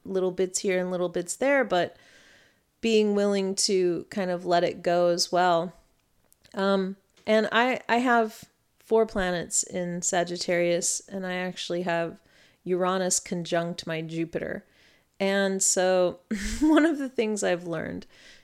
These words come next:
I have such an interesting chart because obviously I have the ability to move through the world with, uh, with a, with a huge level of persistence and endurance as a rising Cap-,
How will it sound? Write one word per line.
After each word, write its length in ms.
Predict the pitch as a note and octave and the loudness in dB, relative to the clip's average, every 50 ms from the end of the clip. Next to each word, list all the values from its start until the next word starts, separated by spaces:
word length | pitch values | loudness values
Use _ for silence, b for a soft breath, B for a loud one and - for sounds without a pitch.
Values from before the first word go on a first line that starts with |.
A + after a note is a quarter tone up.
| b b _ _ _ _ _ _ _ _ _ _ _ _ _ _ | b b _ _ _ _ _ _ _ _ _ _ _ _ _ _
I 100 | - A3 | 0 2
have 180 | A#3+ A#3+ A#3 A3+ | 4 4 2 2
such 260 | - - A3+ A3 - | 2 2 2 0 0
an 100 | A3+ G#3+ | 0 0
interesting 540 | G#3+ G#3 G#3+ - G#3 G3+ - - F3+ E3+ E3+ | 0 0 0 0 0 -2 -2 -2 -4 -6 -6
chart 500 | - - - F3 D#3 D#3 - - - _ _ _ _ _ - | -8 -4 -2 -2 -2 -2 -2 -6 -10 _ _ _ _ _ -8
because 840 | F3 F#3 F3+ F#3 - F#3+ E3+ E3+ E3+ E3+ E3+ E3 D#3+ - - - - _ _ _ _ _ _ - | -8 -8 -8 -4 -2 0 0 2 2 0 0 0 -2 -2 -4 -4 -8 _ _ _ _ _ _ 2
obviously 500 | F#3 G3 G3 A3 G#3 - - - F3+ F3 | 2 4 4 4 2 2 2 2 2 2
I 80 | D#3+ | 2
have 220 | F3 F3+ E3+ E3 E3+ | 4 2 0 0 0
the 100 | E3+ E3 | -2 -2
ability 400 | E3 E3 E3+ E3+ E3+ E3 E3 E3 | -2 -2 -2 -2 -2 -2 -4 -6
to 80 | E3 E3 | -6 -6
move 280 | E3+ F3 F3 E3+ E3 | -4 -4 -4 -4 -6
through 220 | - - - E3+ E3 | -6 -6 -6 -4 -4
the 100 | E3 E3 | -4 -4
world 360 | D#3+ D#3+ D#3+ D#3+ D#3 D3+ D#3+ | -2 -2 -2 -2 -4 -6 -6
with, 300 | - E3 D3+ D#3 - - - _ _ _ - - | -6 -6 -6 -6 -10 -18 -20 _ _ _ -18 -16
uh, 100 | - - - - - - - - _ _ | -16 -14 -14 -16 -16 -16 -18 -20 _ _
with 200 | F3+ F3+ F3 F3+ | -6 -2 -2 -2
a, 160 | D#3+ - - - - | -2 -4 -6 -10 -10
with 200 | G3 F#3 F#3 F3+ | -6 -6 -2 0
a 120 | F3+ F3+ F3+ | 0 0 0
huge 420 | F3+ - A3+ A3+ A#3+ A3+ F#3+ F#3 | 0 -2 0 0 0 0 0 0
level 420 | F#3+ F3 F3 E3+ E3 D#3+ D#3+ D#3+ | 2 2 2 2 0 -4 -4 -4
of 420 | - - E3 E3 E3 E3 - _ _ | -4 -4 -6 -6 -6 -10 -14 _ _
persistence 960 | - F#3+ F3 F3 - G3 F#3+ - - - F3+ F3 E3+ E3 - - - - b b b b b b b b b - | -8 -2 0 2 2 2 2 0 0 0 -2 -2 -2 -4 -4 -4 -4 -6 b b b b b b b b b -6
and 100 | F3+ F3+ | -4 -2
endurance 640 | F#3 F3+ F#3 F#3+ B3 C4+ C4 A#3 F#3+ F3+ G3 - - | -2 -2 -2 0 4 4 4 4 4 4 2 4 4
as 180 | F3+ E3+ E3 | 4 4 4
a 140 | E3+ E3+ E3+ | 2 0 0
rising 460 | E3 E3 E3+ E3+ E3+ E3+ E3+ E3 E3 | 2 2 0 0 0 -2 -6 -8 -8
Cap-, 320 | E3 - F3 E3 E3 F3 | -8 -8 -8 -8 -8 -10